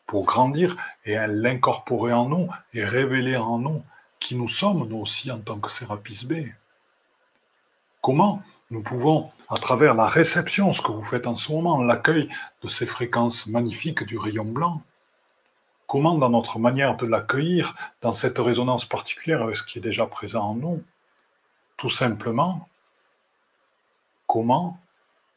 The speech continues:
nous pourrons la diffuser tout autour de nous ? La réponse est simple. C'est être présent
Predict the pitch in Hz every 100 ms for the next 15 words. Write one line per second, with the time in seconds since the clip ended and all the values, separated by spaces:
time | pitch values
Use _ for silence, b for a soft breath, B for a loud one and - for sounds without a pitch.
0 | _ _ _ 113 107 104 113 117 123 -
1 | - 113 101 127 - 135 143 143 - -
2 | - - 104 107 95 98 _ _ _ _
3 | _ _ _ 117 110 117 120 120 117 123
4 | - 110 92 - - _ _ _ _ _
5 | _ _ _ _ _ _ - - 113 104
6 | - B B _ - 139 110 104